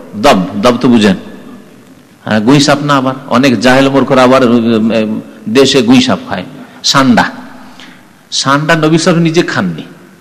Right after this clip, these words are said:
তাই নবী সাল্লাল্লাহু আলাইহি ওয়াসাল্লাম ফেলও নয়। হ্যাঁ, নবী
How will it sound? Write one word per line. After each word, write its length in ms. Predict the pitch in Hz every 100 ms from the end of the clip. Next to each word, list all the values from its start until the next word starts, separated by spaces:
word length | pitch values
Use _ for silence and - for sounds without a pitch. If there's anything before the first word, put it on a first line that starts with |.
| _ _
তাই 160 | 143 147
নবী 140 | 165
সাল্লাল্লাহু 380 | 160 165 156 -
আলাইহি 100 | 151
ওয়াসাল্লাম 100 | 127
ফেলও 0 |
নয়। 280 | 98 - - - - - - - - - - -
হ্যাঁ, 200 | 170
নবী 120 | 185